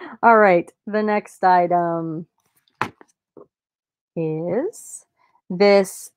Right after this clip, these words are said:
Nasomato. It's a perfume spray. So, um, it has no lid. It's a perfume, basically. It's a vintage perfume. Uh, this one,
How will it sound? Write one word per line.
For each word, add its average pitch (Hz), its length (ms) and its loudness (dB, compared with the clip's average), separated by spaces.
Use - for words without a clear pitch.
Nasomato. 214 1900 0
It's 185 200 -4
a 226 60 0
perfume 269 760 0
spray. 202 640 2
So, 196 520 4
um, 190 600 2
it 208 80 -4
has 208 200 0
no 233 140 0
lid. 208 280 -2
It's - 160 -8
a 226 40 -14
perfume, 196 640 -6
basically. 185 600 -2
It's 180 140 -4
a 185 40 -4
vintage 185 400 -6
perfume. 175 540 -4
Uh, 190 720 -4
this 240 260 -6
one, 269 600 -2